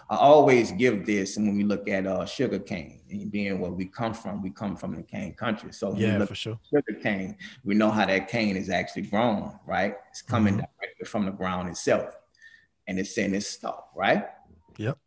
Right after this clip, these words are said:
Speaker 1: Once you actually take that sugar cane and you bring it to the processing center,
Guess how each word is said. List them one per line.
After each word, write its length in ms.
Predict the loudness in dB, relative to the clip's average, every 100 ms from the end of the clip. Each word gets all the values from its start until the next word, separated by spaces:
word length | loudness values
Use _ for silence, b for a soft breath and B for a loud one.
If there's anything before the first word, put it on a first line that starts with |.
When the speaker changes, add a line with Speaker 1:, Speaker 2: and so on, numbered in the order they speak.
| _ _ 0
Speaker 1:
Once 200 | 2 6
you 100 | 8
actually 320 | 8 6 2
take 260 | 2 2 2
that 160 | -2
sugar 300 | 2 2 2
cane 440 | 0 -2 -6 -10 -14 B B -8
and 160 | 0
you 80 | 2
bring 260 | 4 4 4
it 140 | 2
to 100 | -2
the 100 | -4
processing 720 | -2 0 0 0 -4 -6 -12
center, 420 | -14 -14 -14 -18